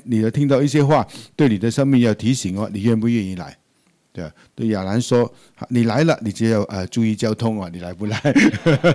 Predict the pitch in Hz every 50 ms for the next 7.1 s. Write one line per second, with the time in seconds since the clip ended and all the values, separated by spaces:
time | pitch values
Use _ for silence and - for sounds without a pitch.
0 | - 110 135 170 - - - 139 - - - - - - - - 147 117 131 147
1 | 185 214 208 190 143 127 160 226 233 - - 233 208 185 160 151 147 - 156 131
2 | 151 165 - 185 180 180 - - 170 170 160 139 113 104 110 123 139 - - 139
3 | 131 - - - _ - 117 117 113 113 98 110 135 151 165 165 156 139 - _
4 | - - 113 113 147 151 143 131 127 113 110 92 101 107 117 120 113 - - -
5 | - - _ _ _ _ _ _ - - 208 202 156 - 139 135 147 175 190 180
6 | 156 123 - 120 123 131 - - 127 120 131 123 107 - - 90 80 80 - -
7 | -